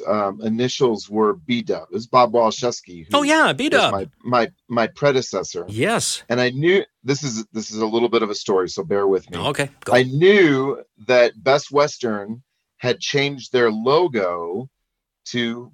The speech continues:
Speaker 1: B W on their signs.
Speaker 2: <laughs> Okay.
Speaker 1: And it was his birthday, and I thought it would be fun to just get that image, to print out an image of a Best Western sign and slap it on a, you know, a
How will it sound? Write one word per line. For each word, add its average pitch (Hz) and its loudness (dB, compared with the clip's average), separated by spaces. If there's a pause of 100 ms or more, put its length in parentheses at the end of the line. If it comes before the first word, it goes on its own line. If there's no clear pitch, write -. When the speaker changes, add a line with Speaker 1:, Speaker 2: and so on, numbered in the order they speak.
Speaker 1:
B 127 -4
W 123 0 (180)
on 113 -2
their 117 -2
signs. 131 -2
Speaker 2:
<laughs> - -14
Okay. 113 -2
Speaker 1:
And 113 -2
it 123 2
was - 0 (180)
his 135 -2
birthday, 107 0 (640)
and 117 0
I 127 4
thought 127 4
it 131 4
would 127 4
be 123 -8
fun 127 -4 (320)
to 123 -8
just 113 -8
get 120 2 (120)
that 117 2
image, 127 -6 (520)
to 123 -2
print 139 -2
out 131 2
an 131 -6
image 113 -4
of 110 0 (240)
a 104 0
Best 113 2
Western 104 -2
sign 98 -4
and 90 -12 (400)
slap 113 2
it 107 0
on 98 2
a, 80 -8
you 110 -2
know, 80 -6
a 80 -8